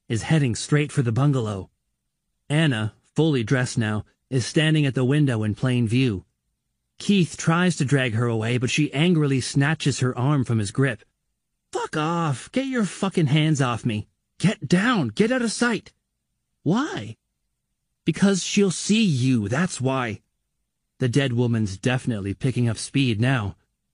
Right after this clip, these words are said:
"She already has, I reckon." Keith spotted another one, number four. It's harder to make out than the others because it's dressed in brown and black and they're starting to decay now,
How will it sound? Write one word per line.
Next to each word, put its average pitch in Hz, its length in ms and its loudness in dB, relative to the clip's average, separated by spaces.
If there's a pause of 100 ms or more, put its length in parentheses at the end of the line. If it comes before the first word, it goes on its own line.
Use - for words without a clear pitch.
(420)
"She 160 160 2
already 165 280 2
has, 190 440 2
I 151 160 2
reckon." 170 440 2 (840)
Keith 170 240 2
spotted 143 500 -2
another 135 320 2
one, 98 280 -6 (260)
number 127 240 2
four. 123 500 -2 (760)
It's 110 220 -2
harder 160 280 2
to 151 100 2
make 147 260 0
out 160 200 0
than 131 120 0
the 123 140 2
others 117 260 -2
because 123 320 -2
it's - 160 -4
dressed 143 420 -2
in 113 180 0
brown 135 440 0
and 107 180 -2
black 120 480 -4
and 113 120 0
they're 107 80 0
starting 143 400 -2
to 110 80 -4
decay 165 420 0
now, 104 300 -2